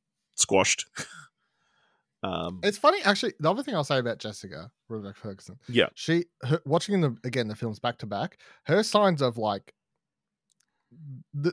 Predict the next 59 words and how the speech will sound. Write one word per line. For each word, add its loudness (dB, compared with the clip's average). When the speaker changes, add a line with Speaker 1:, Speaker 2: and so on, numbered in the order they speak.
Speaker 2:
the -2
direction 0
her 4
character 4
heads, -4
I -6
don't 0
feel 0
like 2
comes -4
off -2
as -4
that. 2
It 4
may, 8
if -2
you 2
watch 2
the -6
second -4
one -4
without 0
having -2
rewatched -6
the -8
first -4
one, -2
seem -4
like -2
it's 0
Speaker 1:
Mm-hmm. -2
Speaker 2:
such -4
a -10
jump, -4
but, 4
like, 0
when 0
you 0
go 4
from -2
the 4
first 0
one, 0
the -6
scenes -2
of 0
her, 4
like, 0
muttering -4
to -4
herself -6
and, -8
like, -8
freaking -8
out -6
over -4
the, -4
um, -4
Speaker 1:
Yeah. 4